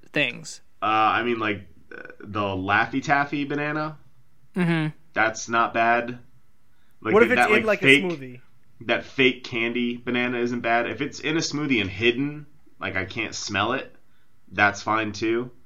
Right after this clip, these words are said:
Speaker 2: But if I can smell it,
Speaker 3: If
Speaker 2: I'll
Speaker 3: it
Speaker 2: throw it
Speaker 3: smells
Speaker 2: across the
Speaker 3: good.
Speaker 2: room.
Speaker 3: Wow.
Speaker 2: Yeah, I can't. That, that's just, it's disgusting. It's like, they're so mushy and just terrible.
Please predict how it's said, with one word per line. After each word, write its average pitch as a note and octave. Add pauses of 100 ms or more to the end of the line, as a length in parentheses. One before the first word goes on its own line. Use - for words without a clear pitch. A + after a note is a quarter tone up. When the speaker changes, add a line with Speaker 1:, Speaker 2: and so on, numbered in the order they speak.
(480)
Speaker 2:
But G#2
if F#2
I A2
can G#2+
smell G#2+
it, B2 (260)
Speaker 3:
If F#2
Speaker 2:
I'll F#2+
Speaker 3:
it F#2
Speaker 2:
throw F#2
it E2+
Speaker 3:
smells E2
Speaker 2:
across E2
the E2
Speaker 3:
good. D#2
Speaker 2:
room. D2 (600)
Speaker 3:
Wow. B2+ (880)
Speaker 2:
Yeah, C#2+
I F#2+
can't. F#2
That, G2
that's G#2
just, A#2
it's G#2
disgusting. F#2+
It's D2
like, F#2+ (240)
they're G2
so G2
mushy G2
and E2
just D#2
terrible. D#2